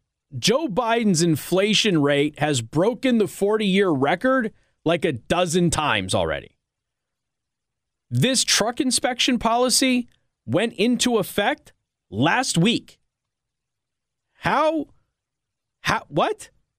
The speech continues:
So if it isn't Vladimir, first of all, if it isn't a conspiracy theory that inflation exists altogether, if it isn't that, then it's Vladimir Putin's fault, right? Putin's price hike. See, this is the problem with Democrats. When you get on the bumper sticker stuff, you can't really pivot.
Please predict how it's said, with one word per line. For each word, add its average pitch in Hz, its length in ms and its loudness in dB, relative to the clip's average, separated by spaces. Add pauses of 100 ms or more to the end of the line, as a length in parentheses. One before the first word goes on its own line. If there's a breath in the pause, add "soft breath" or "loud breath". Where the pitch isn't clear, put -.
(1200)
So 220 180 -2
if 226 160 0
it 247 100 2
isn't 285 280 0
Vladimir, 226 760 2
first 208 200 -2
of 180 40 0
all, - 80 -2
if 202 140 0
it 240 60 2
isn't 285 200 2
a 214 60 0
conspiracy 220 680 2
theory 156 300 0
that 151 100 0
inflation 151 440 0
exists 117 480 0
altogether, 113 600 -2
if 101 100 -8
it 131 80 0
isn't 127 160 0
that, 127 320 0 (680)
then 247 140 0
it's 220 100 -6
Vladimir 196 440 0
Putin's 240 360 0
fault, 107 360 -2
right? 196 280 -2 (420)
Putin's 262 340 0
price 262 300 -2
hike. 135 180 -4
See, 254 120 0
this 285 100 0
is - 60 -4
the 226 100 -2
problem 160 260 -2
with 123 80 0
Democrats. 104 480 -4
When 139 80 0
you 202 80 2
get 311 100 0
on 311 120 0
the - 80 0
bumper 175 260 -2
sticker 208 280 0
stuff, 196 320 -2
you 147 60 -4
can't 180 220 -2
really 139 160 2
pivot. 101 380 -6